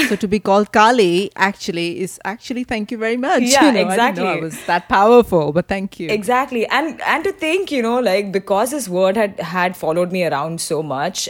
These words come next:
Speaker 2: and because I was traumatized by it so much, I never even extended my own thinking because I knew about Kali as a goddess.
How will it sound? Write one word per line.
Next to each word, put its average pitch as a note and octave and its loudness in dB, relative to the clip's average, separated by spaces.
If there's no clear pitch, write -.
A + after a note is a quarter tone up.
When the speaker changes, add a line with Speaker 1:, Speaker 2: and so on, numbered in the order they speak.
Speaker 2:
and D#3 -4
because D#3+ -2
I D#3+ 0
was D#3+ -4
traumatized D#3+ -2
by E3 0
it D#3+ -4
so D3 -4
much, D3 -6
I A3 -2
never G3+ 0
even G#3 -4
extended F#3 -6
my E3 -4
own F#3 -4
thinking E3 -6
because G#3 -2
I F#4 4
knew A#3 0
about F#3+ 0
Kali D#3+ -2
as D3+ -6
a D3+ -8
goddess. D3 -10